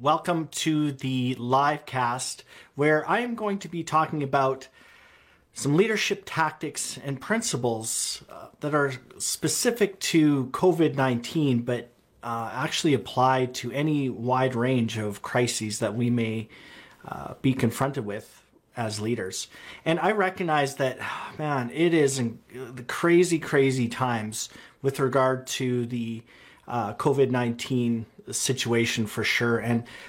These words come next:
a lot of people are really reeling from it. And, uh, kind of my take on it was, it was a slow burn. And then it just kind of,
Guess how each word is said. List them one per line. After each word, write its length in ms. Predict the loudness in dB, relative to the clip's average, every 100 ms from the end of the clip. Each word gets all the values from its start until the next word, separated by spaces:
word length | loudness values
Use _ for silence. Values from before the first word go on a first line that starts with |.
| -2
a 40 | 2
lot 180 | 2
of 80 | 0
people 260 | -6 -2 0
are 120 | 0
really 560 | 0 0 0 -4 -6 -12 -14
reeling 680 | -4 2 2 2 0 -2
from 360 | -6 -2 0 0
it. 260 | -4 -8 -8
And, 520 | -4 -2 -2 -2 -2
uh, 500 | -4 -4 -4 -6 -10 -14 -16 -8
kind 180 | -4 -2
of 140 | -2
my 420 | 0 2 2 0 -4
take 340 | 0 0 2
on 200 | 0 0
it 80 | -4
was, 460 | -6 -6 -6 -8 -12 _ _ _ _ _ _ _ -12
it 80 | -4
was 160 | -4 -2
a 60 |
slow 460 | -2 -2 2 2 2
burn. 520 | 2 2 2 0 -4 -10 -20 -20 -12 0
And 180 | 2
then 360 | 4 4 2 0
it 120 | -8
just 320 | -4 -2 -2 -4
kind 240 | -2 0
of, 200 | -2 -6